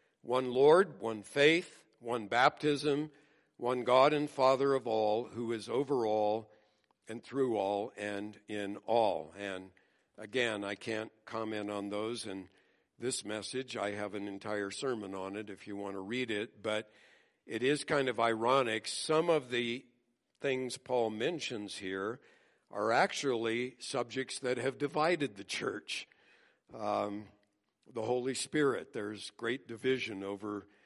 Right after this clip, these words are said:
the, the role of the Spirit and the gifts of the Spirit. Or prophecy, one hope. Uh, there's differing opinions on that. And the same with,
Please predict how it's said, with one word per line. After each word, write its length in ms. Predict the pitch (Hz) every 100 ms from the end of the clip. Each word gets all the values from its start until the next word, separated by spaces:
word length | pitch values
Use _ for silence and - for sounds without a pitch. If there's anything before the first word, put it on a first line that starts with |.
| _ -
the, 220 | 107 104 - _
the 220 | 101 98 95
role 280 | 98 107 104
of 140 | 104
the 80 | 110
Spirit 480 | - - 120 110 107
and 160 | 104 104
the 60 |
gifts 340 | 101 113 - -
of 80 |
the 120 | 101 95
Spirit. 520 | - 110 98 85 85 _ _ _ _ _
Or 440 | - 110 110 110 - _
prophecy, 760 | - 131 135 - 120 - 101
one 280 | 98 113 117
hope. 460 | 110 135 131 101 - _ _ _ _ _ _ 107
Uh, 440 | 95 95 95 95 92 _ -
there's 500 | 107 101 101 - - _ _ _ _
differing 500 | 120 - 113 113 107 113
opinions 580 | 104 131 123 107 98 107
on 220 | 101 92
that. 320 | 92 85 87 _ _ _ _ _ -
And 260 | 101 104
the 60 | 110
same 460 | - 120 113 110 107
with, 400 | 104 101 -